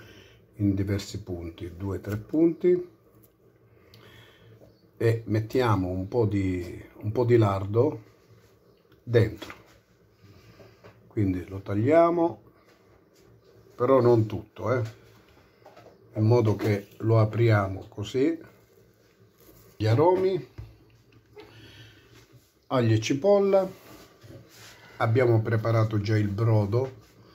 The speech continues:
per quanto riguarda l'arrosto e, e poi me-, metteremo delle patate e dei piselli.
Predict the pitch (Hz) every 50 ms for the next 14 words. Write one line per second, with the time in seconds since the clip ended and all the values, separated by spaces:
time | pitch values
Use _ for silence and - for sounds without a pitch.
0 | - - - - - - _ - - - 110 107 - - 117 110 107 107 101 101
1 | 92 95 107 110 110 107 104 95 95 95 90 90 - - _ _ - 110 113 127
2 | 160 190 196 196 - - - 185 185 175 - - _ _ _ _ _ _ _ _
3 | _ _ _ _ _ _ _ _ _ _ _ - _ _ _ - 127 127 127 123
4 | 120 117 117 113 113 110 110 104 104 101 101 98 98 95 92 95 - - - 127
5 | 120 113 - 165 180 196 190 165 139 120 117 110 110 107 107 110 120 113 - -
6 | 120 117 104 98 98 101 117 131 135 - 185 180 190 202 196 - - 131 113 107
7 | 104 98 98 - - - - - - - -